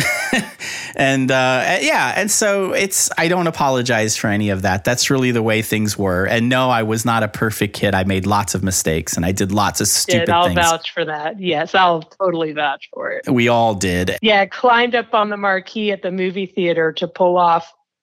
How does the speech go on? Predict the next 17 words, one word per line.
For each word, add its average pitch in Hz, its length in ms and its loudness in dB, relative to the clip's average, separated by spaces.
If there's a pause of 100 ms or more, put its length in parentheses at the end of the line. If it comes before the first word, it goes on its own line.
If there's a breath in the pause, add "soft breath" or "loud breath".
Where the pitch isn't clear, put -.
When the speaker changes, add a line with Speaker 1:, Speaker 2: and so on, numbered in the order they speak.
(160)
Speaker 2:
uh, 160 320 0 (520 soft breath)
a, 196 140 2 (220)
a, 269 180 0 (180)
a 208 120 2
le-, 220 300 0
capital 247 600 2
letter 214 480 0
E 208 480 -6 (300 soft breath)
and 214 200 -2
then 202 280 -6
number 240 400 2
seven 226 480 0
because 202 240 -2
there 190 100 0
was 185 160 -4
no 196 200 0
L. 170 420 0